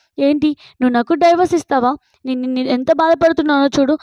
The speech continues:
అని అంటూ ఉంటే వాళ్ళ హస్బెండ్ అంటూ ఉంటాడు, "ఇతనే మన డ్రామాలోని మేల్ లీడ్, అతని పేరు జీ." జీ అంటూ ఉంటాడు, "నువ్వు యాక్టింగ్ చేయకు, డైవర్స్ పేపర్ మీద సైన్ చేయు" అని అంటూ ఉంటే, "ఈ పర్సన్ ఏంటి ఎంత రూడ్‌గా ఉన్నాడు,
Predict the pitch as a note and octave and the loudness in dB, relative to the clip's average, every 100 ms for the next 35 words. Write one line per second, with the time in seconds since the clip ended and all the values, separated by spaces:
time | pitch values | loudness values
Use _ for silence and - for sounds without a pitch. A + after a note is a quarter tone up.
0 | - - A3 G#3+ G#3+ G#3 G3+ C#4 C#4+ A#3 | -8 -14 -8 -4 -4 -4 0 0 2 0
1 | A#3 D#4 - G#3+ G#3 G3+ F#3+ G3 B3 B3+ | -4 -4 -8 -4 -2 -2 -2 -2 -2 -2
2 | B3+ C4 B3+ B3+ A#3+ A3 A3 B3+ C#4 C#4 | 0 0 2 0 0 -4 -6 -4 -2 0
3 | C#4 B3+ A#3 G#3+ B3+ D#4 D#4 D#4+ D#4 C#4 | -2 0 0 0 0 0 0 0 -2 -6
4 | - - - A3 A3 G#3+ G#3+ A#3+ A3 A3 | -16 -12 -6 -4 -4 -2 0 0 -2 -6
5 | - _ _ - A3+ G3+ A3 A3 G#3+ B3 | -8 _ _ -20 -8 -2 0 -2 0 2
6 | B3 A#3+ A3+ A#3+ - - - A3+ A3 A3+ | 2 0 2 0 -2 -12 -4 -2 -2 -4
7 | G#3+ - D#4 D#4 C4 G#3 A3+ F4 - _ | -6 -2 0 2 0 0 0 0 -4 _
8 | - D#4+ E4+ F4 D#4+ C#4+ D#4 - D4+ F4 | 0 2 2 0 -4 -4 -4 -2 0 0
9 | F4+ D#4+ D#4+ D#4 B3+ A3 _ _ _ - | 0 -2 0 0 0 -2 _ _ _ -8
10 | G#3+ G#3 G3 G3 B3 B3 A3+ B3+ - _ | -4 -4 -4 0 0 0 -2 -4 -6 _
11 | _ _ - - G3+ F#3+ G3 D#4 D#4+ D#4 | _ _ -12 -8 -6 -4 -2 -2 0 -2
12 | D#4 C#4+ D4+ B3 B3+ A3+ C#4+ C4+ C4 B3+ | -4 -2 -2 0 -2 0 -2 0 0 0